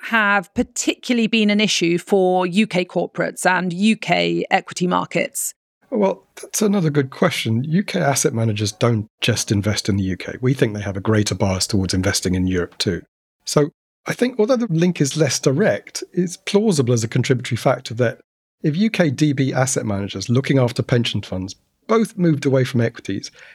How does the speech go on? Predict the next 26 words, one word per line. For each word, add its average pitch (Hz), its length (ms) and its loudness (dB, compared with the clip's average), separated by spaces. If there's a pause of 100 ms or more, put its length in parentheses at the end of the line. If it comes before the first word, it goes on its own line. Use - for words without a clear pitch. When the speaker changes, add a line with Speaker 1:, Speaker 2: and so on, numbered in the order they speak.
(260)
Speaker 2:
and 190 220 2
became 151 300 2
less 139 260 0
used 127 160 0
to 127 80 0
investing 113 380 0
in 113 80 2
smaller, 123 580 2
riskier 113 500 0
companies, - 600 -6 (400)
then 165 100 2
that 196 220 -2
also 175 300 2
had 127 180 2
an 123 180 -4
adverse 120 420 2
effect - 360 -2
on 113 80 2
their 107 120 2
approach 107 360 0
to - 80 -2
investing 101 420 0
in 101 80 2
continental 101 640 0
European 92 480 0
markets. - 500 -6